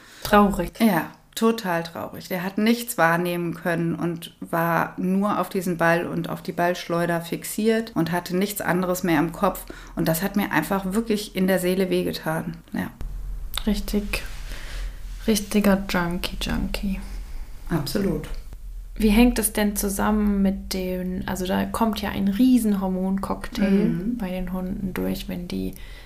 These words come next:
Speaker 1: das hetzen dürfen, also den Teil des Jagdverhaltens. Und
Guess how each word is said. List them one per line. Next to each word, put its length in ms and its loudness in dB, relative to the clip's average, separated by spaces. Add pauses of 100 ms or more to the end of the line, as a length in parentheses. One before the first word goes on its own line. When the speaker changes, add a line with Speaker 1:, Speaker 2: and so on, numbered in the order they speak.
Speaker 1:
das 200 2
hetzen 440 4
dürfen, 440 4
also 280 0
den 220 -2
Teil 260 -2
des 160 -6
Jagdverhaltens. 1080 -2 (480)
Und 800 6